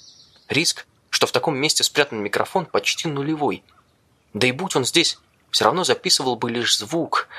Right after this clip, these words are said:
а не изображение. Стоял самый жаркий и сонный послеполуденный час.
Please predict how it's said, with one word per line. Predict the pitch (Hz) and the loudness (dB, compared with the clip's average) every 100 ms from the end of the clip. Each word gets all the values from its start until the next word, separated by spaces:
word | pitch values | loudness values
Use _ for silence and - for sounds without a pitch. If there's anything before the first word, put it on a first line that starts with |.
| - - | -12 0
а | 104 | 2
не | 110 | 4
изображение. | 104 101 107 117 143 101 - _ _ _ _ _ _ _ _ _ _ _ | 2 2 2 2 -2 -2 -12 _ _ _ _ _ _ _ _ _ _ _
Стоял | - - 147 165 | -4 2 6 6
самый | - 160 170 160 | 6 4 2 2
жаркий | 131 123 123 120 - 117 - - - | 2 4 4 4 -2 -10 -12 -20 0
и | 110 | 2
сонный | - - 165 160 143 | 4 4 4 4 2
послеполуденный | - 117 113 113 110 131 113 104 | 2 0 2 4 4 2 0 0
час. | - 113 92 - | 0 2 2 0